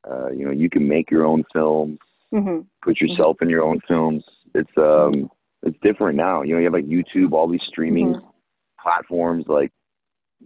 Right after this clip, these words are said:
Speaker 1: you know, Netflix, Amazon, Hulu, all, there's, like, a bunch of new streaming platforms that are coming out.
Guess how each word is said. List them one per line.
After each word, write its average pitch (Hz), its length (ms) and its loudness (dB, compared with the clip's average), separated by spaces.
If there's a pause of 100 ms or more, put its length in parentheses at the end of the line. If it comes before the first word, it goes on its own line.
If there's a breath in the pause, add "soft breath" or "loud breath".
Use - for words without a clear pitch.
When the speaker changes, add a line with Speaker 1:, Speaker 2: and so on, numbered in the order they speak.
(120)
Speaker 1:
you 85 120 -6
know, 73 100 -6
Netflix, 82 580 -2
Amazon, 78 560 -2
Hulu, 76 500 2
all, 73 360 2 (640)
there's, 80 160 0
like, 71 120 -2
a 73 40 -4
bunch 78 220 -2
of 76 80 -2
new 73 260 2
streaming 73 380 0
platforms 67 500 -4
that 65 100 0
are 62 60 0
coming 71 300 -2
out. 64 240 -2